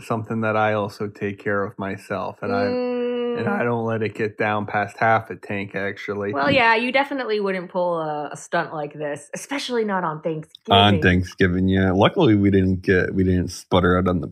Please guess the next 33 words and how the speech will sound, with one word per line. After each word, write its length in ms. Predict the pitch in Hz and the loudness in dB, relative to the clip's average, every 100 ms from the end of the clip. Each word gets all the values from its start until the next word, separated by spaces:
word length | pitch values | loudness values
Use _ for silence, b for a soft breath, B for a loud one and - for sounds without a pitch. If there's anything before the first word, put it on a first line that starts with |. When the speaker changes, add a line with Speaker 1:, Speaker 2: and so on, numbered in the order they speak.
| - | -4
Speaker 3:
on 160 | 90 87 | -2 0
the 140 | 80 85 _ _ - | -2 -10 _ _ -2
Triborough 640 | - 95 92 90 90 78 | 4 6 6 4 2 0
Bridge. 400 | 90 95 92 90 | 0 2 2 2
That 140 | 95 92 | 2 2
would 80 | |
have 140 | 90 85 | 2 2
been 200 | 87 76 | 0 0
bad 360 | 87 85 82 87 | 2 2 2 2
news 320 | 85 67 - | 0 -2 0
Speaker 2:
Yeah. 60 | |
Speaker 3:
bears. 500 | 85 90 87 101 - - _ _ - | 2 4 4 0 -4 -18 _ _ -18
Speaker 2:
Yeah, 340 | 180 269 269 214 | -8 -6 -2 -2
you 160 | 262 | 0
honestly 380 | 311 359 349 294 | 0 -2 -4 2
also, 380 | 254 254 294 285 | 2 2 2 2
if 140 | 247 | 2
you 80 | 226 | 0
think 200 | 254 254 | -2 0
about 260 | 240 220 208 | 4 4 4
it, 160 | 202 | 0
if 120 | 202 | -2
you 80 | 226 | -2
go 220 | 226 226 | 0 2
a 40 | 208 | 2
level 260 | 202 190 180 | 2 2 0
deeper, 420 | 202 240 185 160 | -2 0 2 2
you 120 | 175 | 0
could 140 | 185 302 | -2 -2
have 120 | 269 | 0
caused 280 | 214 175 175 | -2 -2 -2
an 80 | 156 | -2
accident, 600 | 190 277 - 143 101 | -2 -4 -8 -8 -10